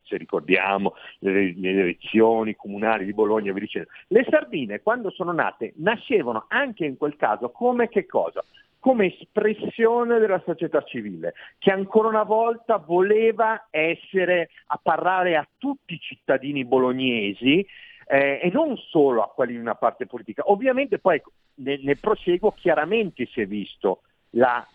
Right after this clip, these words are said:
la, il posizionamento delle sardine che non volevano parlare a tutti, ma volevano parlare a una certa pol-, parte di cittadini contro quelli che, ad esempio, votavano la Lega o Salvini e via dicendo. È, è,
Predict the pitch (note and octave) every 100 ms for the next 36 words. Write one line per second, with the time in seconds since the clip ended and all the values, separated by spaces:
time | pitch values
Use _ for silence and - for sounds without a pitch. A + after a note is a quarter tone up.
0 | _ B2 A#2+ G#2 A#2+ A#2 G#2 - C3+ B2+
1 | E3 D3 D#3 D3+ C#3 C3+ C3 D3+ D3 E3
2 | C#3 C#3 B2 A2+ F3+ D#3 - A#2 A#2+ A#2
3 | C#3 - B2+ - A2+ A2+ G#2 G#2+ G#2+ A2
4 | G2+ _ _ C#3+ D3 C3+ B2 C3+ - -
5 | D3 C#3+ - C#3+ C3 - G#2+ F2+ - _
6 | C3 - B2+ G#3 F3 C#3+ C#3 C#3 - -
7 | F#3 E3+ D#3+ C3 - D3 C#3+ - _ _
8 | _ _ _ _ _ C3+ A#2+ A#2+ A2 -
9 | A2+ G#2 - - F2+ G#2 G2+ F2 F#2+ F2+
10 | F#2 G2 - - - G#2 B2+ A2+ G#2+ G2
11 | F2+ G#2+ G2 F2+ B2 G2 F#2+ F2+ E2+ F2
12 | E2 - E2 - - - - - - -
13 | E3 E3 D#3 D#3+ E3+ D#3+